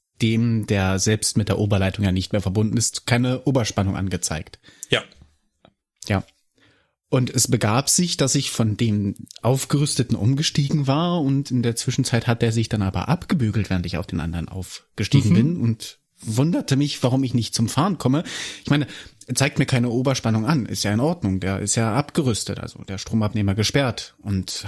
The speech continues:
Speaker 1: Hauptschalter aus zeigt er mir ja auch an, weil der soll ja aus sein, geht ja auch nicht an. Und wunderte mich aber, warum ich keine Traktion kriege, weil der andere sich in der Zwischenzeit <laughs>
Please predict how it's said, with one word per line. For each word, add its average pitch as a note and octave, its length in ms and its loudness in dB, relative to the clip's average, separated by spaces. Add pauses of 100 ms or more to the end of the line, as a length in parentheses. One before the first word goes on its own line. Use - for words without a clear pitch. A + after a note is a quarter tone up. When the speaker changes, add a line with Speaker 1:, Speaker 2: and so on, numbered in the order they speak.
Speaker 1:
Hauptschalter B2 840 0 (140)
aus C3+ 340 0
zeigt - 280 0
er A#2+ 60 4
mir A#2 120 2
ja A#2 100 0
auch E3+ 200 0
an, G#2+ 200 0
weil F#2+ 240 -4
der F2+ 400 -6
soll B2+ 300 0
ja A2+ 100 -2
aus G2 180 0
sein, F2+ 240 -6
geht A2+ 160 -2
ja G#2 80 0
auch F2+ 140 -6
nicht A2 180 0
an. G#2+ 220 0 (640)
Und A2+ 260 -4
wunderte C#3+ 360 2
mich C3+ 180 0
aber, B2 200 2
warum A#2 200 2
ich A#2 80 -2
keine A2+ 240 0
Traktion G#3+ 500 -2
kriege, B2 420 -2 (960)
weil B2 140 2
der D3+ 200 0
andere F3 280 2
sich - 240 4
in C#3 100 4
der - 140 6
Zwischenzeit C#3+ 720 4
<laughs> - 60 -10